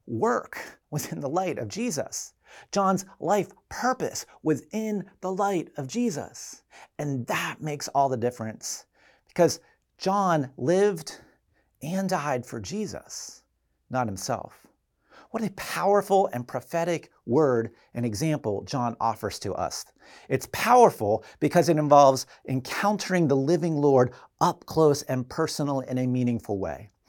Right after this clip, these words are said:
It's prophetic because we live in a time when it's just so easy to make it all about us, about our wants, our desires, our comforts, even when we don't mean to do it that way.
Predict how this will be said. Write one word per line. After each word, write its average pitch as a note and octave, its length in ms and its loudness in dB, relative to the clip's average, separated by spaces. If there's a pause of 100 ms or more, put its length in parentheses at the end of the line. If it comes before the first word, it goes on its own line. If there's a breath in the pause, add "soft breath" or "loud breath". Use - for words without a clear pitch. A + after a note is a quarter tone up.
(200 loud breath)
It's - 200 -4
prophetic D3+ 720 0 (140 loud breath)
because D3+ 220 4
we D3+ 140 6
live F#3+ 240 6
in F#3+ 80 2
a D#3 60 2
time C#3+ 400 -2 (160 loud breath)
when D3+ 160 0
it's - 120 -6
just - 540 -6
so D#3 580 -2
easy D3 440 0 (180 loud breath)
to - 140 -8
make C3 180 -4
it - 220 -4
all C3+ 640 2
about A2 500 -2 (240)
us, - 460 -6 (240 loud breath)
about A#2+ 460 2
our D3 260 4
wants, G#2 400 -6 (100)
our D3+ 240 4
desires, G#2 640 0
our D3 320 4
comforts, A2+ 640 -4 (320 soft breath)
even G#3 520 2
when B2+ 120 0
we B2+ 100 0
don't C3 180 0
mean C#3 140 -2
to A#2+ 80 2
do F3+ 220 4
it D#3 80 0
that F#2 200 -2
way. C2+ 300 -10